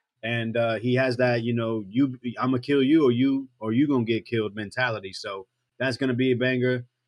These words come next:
I think this Ugas Barrios, it, it's gonna be more of a chess match, but I don't think neither of them are,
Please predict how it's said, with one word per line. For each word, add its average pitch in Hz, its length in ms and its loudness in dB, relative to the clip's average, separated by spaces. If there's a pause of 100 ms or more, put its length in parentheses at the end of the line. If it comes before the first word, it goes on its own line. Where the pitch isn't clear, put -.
(200)
I 135 80 -2
think 156 200 2
this 131 180 0
Ugas 135 400 0
Barrios, 123 540 2
it, 117 160 0
it's 127 140 -4
gonna 139 140 2
be 139 80 4
more 135 160 4
of 107 40 -2
a 98 60 -2
chess 147 320 0
match, 170 520 0 (340)
but 120 380 2 (380)
I 127 100 -2
don't 143 100 0
think 135 160 2
neither 139 220 6
of 117 100 2
them 113 280 0
are, 104 440 -2